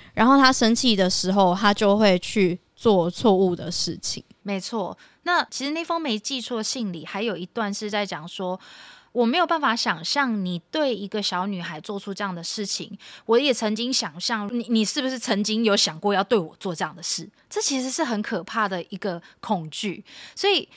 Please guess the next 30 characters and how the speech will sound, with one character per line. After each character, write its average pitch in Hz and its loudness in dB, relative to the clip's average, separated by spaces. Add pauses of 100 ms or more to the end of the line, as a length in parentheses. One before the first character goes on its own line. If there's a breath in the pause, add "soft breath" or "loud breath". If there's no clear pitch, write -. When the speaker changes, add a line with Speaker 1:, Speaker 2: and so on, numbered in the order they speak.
(240 soft breath)
Speaker 2:
我 240 0
们 247 0
当 349 0
时 202 -4
其 247 -6
实 269 0
看 - -6
到 311 4
这 302 -2
一 277 0
段 262 2
的 208 0
时 190 -4
候， 220 2
也 202 0
特 294 2
别 196 -2
讨 185 -4
论 226 0
了 208 0
一 185 0
下 220 0
说， 226 0
啊， 233 2
这 262 -6
个 226 -2
我 190 -2
们 180 -4
想 165 -6
要 196 4